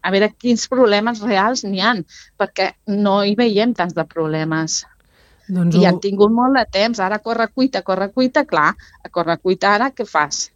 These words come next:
Speaker 2: Mm.
Speaker 1: No, ni et dic, utilitzar els altres espais que ja s'estan utilitzant no és una manera de treure uns espais a una educació per ubicar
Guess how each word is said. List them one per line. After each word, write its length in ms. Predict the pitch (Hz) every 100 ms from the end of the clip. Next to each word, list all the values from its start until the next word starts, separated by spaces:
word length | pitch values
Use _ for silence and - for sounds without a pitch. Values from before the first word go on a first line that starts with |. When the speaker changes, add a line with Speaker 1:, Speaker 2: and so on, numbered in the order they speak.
| _ -
Speaker 2:
Mm. 100 | 196
Speaker 1:
No, 100 | 170 123
ni 120 | 202
et 80 | 196
dic, 220 | 196 196
utilitzar 500 | 208 226 247 226 320
els 120 | 311
altres 260 | 285 247 208
espais 460 | 190 - 196 202
que 100 | -
ja 100 | 202 254
s'estan 440 | - 269 - 214
utilitzant 680 | 208 190 180 156 - 196 254 -
no 200 | 202 202
és 120 | 214
una 160 | 240 190
manera 380 | 170 180 170 160 180 -
de 80 | 185
treure 440 | - 196 190 185 175
uns 140 | 175
espais 440 | 165 - 175 156 - - - -
a 100 | 190
una 220 | 190 190 185
educació 720 | 180 180 - - 311 370 370 - -
per 140 | 202 196
ubicar 480 | 185 175 190 202